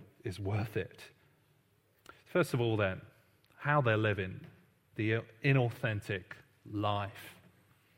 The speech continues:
See, for four chapters, if you've been with us these last couple of weeks, you, um, you'll know that these four chapters have shown us that the gospel comes to us in weakness. It doesn't seem powerful in the way the world sees power.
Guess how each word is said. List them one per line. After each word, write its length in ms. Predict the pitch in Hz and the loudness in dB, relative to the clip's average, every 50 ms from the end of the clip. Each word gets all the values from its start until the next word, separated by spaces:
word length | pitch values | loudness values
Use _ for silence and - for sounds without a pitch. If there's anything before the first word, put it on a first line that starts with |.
| _ _ _ - - - - - - - - | _ _ _ -20 -20 -20 -20 -20 -20 -2 4
See, 120 | - 190 | 6 6
for 140 | 151 190 180 | 8 6 6
four 260 | - - 226 208 175 | 6 8 8 8 8
chapters, 480 | - - 208 190 170 - - 147 120 135 | 10 10 8 8 8 6 4 4 4 6
if 100 | 135 117 | 6 6
you've 120 | 143 139 | 6 8
been 180 | - 185 190 170 | 8 8 8 10
with 140 | 160 143 | 8 10
us 200 | 147 139 - - | 8 8 6 4
these 200 | - 139 127 123 | 2 2 4 6
last 320 | 151 143 143 139 - - - - | 8 8 8 8 4 0 -10 -4
couple 240 | - - 143 - 139 | 0 2 2 4 6
of 60 | 123 | 6
weeks, 360 | 135 151 156 151 - - - 143 | 6 6 6 4 2 -2 0 2
you, 160 | 135 135 120 - - - - - - | 2 2 2 0 -6 -16 -18 -8 0
um, 320 | - 120 113 117 120 120 - - | 4 6 6 6 6 4 0 -2
you'll 160 | - 135 127 | 2 4 6
know 240 | 131 139 170 185 175 | 8 8 10 10 8
that 220 | 151 147 143 135 135 | 8 6 4 4 4
these 200 | 143 147 - - | 4 4 4 2
four 320 | - - 226 233 208 180 | 0 4 6 8 8 8
chapters 800 | 160 - - - 233 202 - - - - 104 101 101 - - - - - - - - - - - | 6 4 4 6 6 6 4 2 0 2 2 2 0 -2 -6 -12 -14 -18 -20 -20 -20 -16 -6 4
have 200 | - 170 165 - | 8 8 8 8
shown 460 | - - - - - 254 240 208 143 | 6 0 2 6 8 8 10 8 8
us 220 | 110 110 - - - | 6 2 0 0 0
that 120 | 170 143 | 0 2
the 100 | 131 135 | 2 2
gospel 800 | 117 - - 202 214 196 - - - - 117 104 101 110 110 107 107 - - - - - - _ - | 2 4 6 6 6 6 6 2 0 2 4 4 4 4 2 0 -4 -10 -20 -20 -20 -20 -12 _ -4
comes 400 | - - 220 240 262 247 - - | 2 4 6 6 4 2 0 4
to 100 | - 131 | 6 6
us 180 | 117 117 - | 6 6 6
in 140 | 156 147 147 | 4 4 6
weakness. 840 | 156 202 196 175 147 - 135 113 95 - - - - - - - - _ _ _ _ _ _ _ _ _ - - - - - | 6 4 4 4 2 0 0 0 0 -2 -6 -12 -12 -12 -14 -16 -20 _ _ _ _ _ _ _ _ _ -20 -20 -20 -6 -2
It 220 | 156 143 139 - | -2 -2 0 4
doesn't 400 | - 202 233 247 233 269 247 214 | 8 8 8 8 6 4 2 0
seem 320 | 175 - - 233 233 233 214 | -2 -4 -4 -4 -2 -4 0
powerful 680 | - - 226 233 233 214 151 - - 139 117 101 104 - | 2 4 4 6 6 6 4 6 4 2 2 2 2 0
in 180 | - 143 147 151 | 2 2 4 6
the 80 | 151 | 6
way 220 | 143 147 147 151 151 | 8 8 8 8 8
the 80 | 147 | 6
world 320 | 156 135 131 123 127 127 - | 4 6 6 6 6 6 4
sees 260 | - - 127 123 - | 4 2 2 2 0
power. 520 | - - - 180 185 165 131 113 95 - | -2 0 2 4 6 6 6 4 2 0